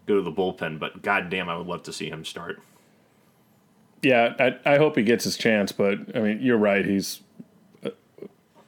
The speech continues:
Speaker 2: especially with Luke Jackson out, like, we kinda forget how big of a loss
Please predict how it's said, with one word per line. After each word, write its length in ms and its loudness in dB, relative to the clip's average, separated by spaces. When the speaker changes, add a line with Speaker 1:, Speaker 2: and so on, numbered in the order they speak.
Speaker 2:
especially 380 0
with 100 2
Luke 200 2
Jackson 440 0
out, 220 0
like, 160 -2
we 120 0
kinda 220 2
forget 280 2
how 80 2
big 180 0
of 80 2
a 40 2
loss 420 0